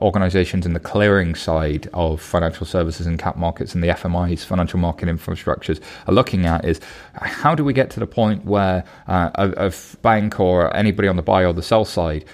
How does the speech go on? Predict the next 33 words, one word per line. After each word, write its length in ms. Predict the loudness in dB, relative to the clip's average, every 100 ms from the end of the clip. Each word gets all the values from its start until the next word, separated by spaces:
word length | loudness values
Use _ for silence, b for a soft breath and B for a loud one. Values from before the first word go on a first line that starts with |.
| 0
who 120 | 2
has 260 | 2 0 -2
to 80 |
park 340 | -4 -2 -2 -2
collateral, 600 | -2 -2 -2 -8 -8 -6
and 140 | -6 -2
collateral's 460 | 0 0 -4 -6
expensive. 720 | -8 -4 -4 -4 -6 -10 -10 B B 0
So 100 | 2
I've 80 |
gotta 100 | 2
take 380 | 0 2 2 2
bond 260 | 2 4 2
and 100 | 0
I've 100 | -2
gotta 120 | -4
park 340 | 0 0 0
it 60 | -2
with 100 | -2
you. 60 | -2
I've 80 |
gotta 120 | 0 -2
park 340 | 0 0 2
this 140 | -2
collateral 460 | -2 -2 -2 -2 -4
at 140 | -2 0
this 200 | 0 0
F 140 | -4
M 120 | -4
I. 300 | -4 -4 -6 -10 B B -2
But 160 | 0
in 120 | 0 -2
theory, 520 | 2 4 4 2